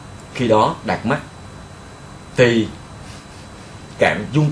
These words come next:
cảm kháng sẽ được tính bởi phương trình. Nó là nghiệm của phương trình Z L bình trừ Z C Z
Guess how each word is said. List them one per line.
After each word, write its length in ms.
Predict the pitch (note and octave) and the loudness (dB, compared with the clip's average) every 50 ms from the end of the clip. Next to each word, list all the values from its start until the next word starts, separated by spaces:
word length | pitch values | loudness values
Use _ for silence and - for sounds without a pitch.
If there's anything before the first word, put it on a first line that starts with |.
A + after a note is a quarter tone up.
| - | 4
cảm 220 | - D3 E2+ G2 B2 | 4 4 4 4 0
kháng 240 | - B2+ B2+ C#3 E3 - - - - - - - - - - - - - - - - - - - - - - | 0 0 0 0 -2 -6 -8 -10 -16 -16 -16 -16 -16 -16 -16 -16 -16 -16 -16 -16 -16 -16 -16 -16 -16 -10 -2
sẽ 100 | - - | 2 4
được 120 | - G#2 - | 4 4 8
tính 220 | - C#3+ E3+ G3+ G#3+ | 6 6 6 8 8
bởi 260 | F3 D3 - D2+ C#2+ D2 - - - - - - - - - - - | 8 8 8 6 2 0 -4 -10 -14 -16 -16 -16 -16 -16 -16 -12 -4
phương 200 | - C3+ B2+ A#2+ A2+ | -2 0 0 0 2
trình. 200 | A2+ F#2+ - - - - - - - - - - - - - - - - | 2 2 2 0 -10 -14 -16 -18 -18 -18 -18 -16 -16 -16 -16 -16 -10 -2
Nó 100 | - F3 | 2 4
là 120 | G3+ D#3+ A2+ | 6 6 6
nghiệm 360 | G2+ G#2 G#2+ G2 - - - | 6 8 6 6 6 4 0
của 100 | - - | 0 0
phương 200 | - C3+ B2+ A#2+ - | 0 0 -2 0 0
trình 140 | G2 D#2+ - - - - - - - - - - - - - - - - - G2+ | -2 -2 -2 -6 -12 -14 -16 -16 -16 -16 -16 -18 -16 -16 -16 -16 -12 -6 0 4
Z 120 | D#3+ G3 - - | 4 4 4 4
L 80 | G#2 F#2+ F2+ E2+ | 2 4 4 4
bình 160 | F2 E2+ D#2 D2 - - - - | 2 2 0 -2 -8 -10 -6 2
trừ 200 | - G#2 F2+ D#2 D#2 | 2 2 4 4 4
Z 100 | - - | 2 2
C 360 | - - - A2+ - G3 G2 | 2 2 2 4 4 4 4
Z 60 | C3+ | 0